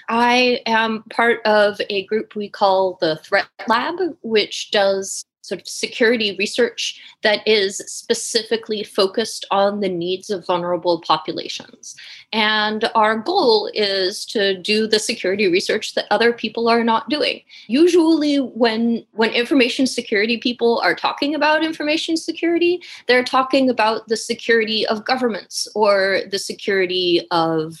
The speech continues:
corporations. And if they get down to consumer security, it's usually the security of people who can afford to buy their products. So we spend some time thinking about the security and privacy needs of people who are not like that.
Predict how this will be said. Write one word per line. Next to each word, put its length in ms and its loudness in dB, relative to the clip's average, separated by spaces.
corporations. 960 2
And 420 0
if 180 2
they 140 2
get 240 0
down 320 4
to 100 -2
consumer 560 0
security, 540 0
it's 180 -2
usually 680 4
the 100 -2
security 540 0
of 100 2
people 300 0
who 100 -2
can 160 -6
afford 460 0
to 80 -2
buy 260 0
their 180 2
products. 680 -4
So 240 -2
we 100 -2
spend 300 0
some 140 2
time 220 0
thinking 300 -4
about 480 -2
the 380 0
security 440 -2
and 140 -2
privacy 380 -2
needs 240 -2
of 80 -8
people 240 -2
who 100 -2
are 60 0
not 180 -6
like 200 -8
that. 200 -16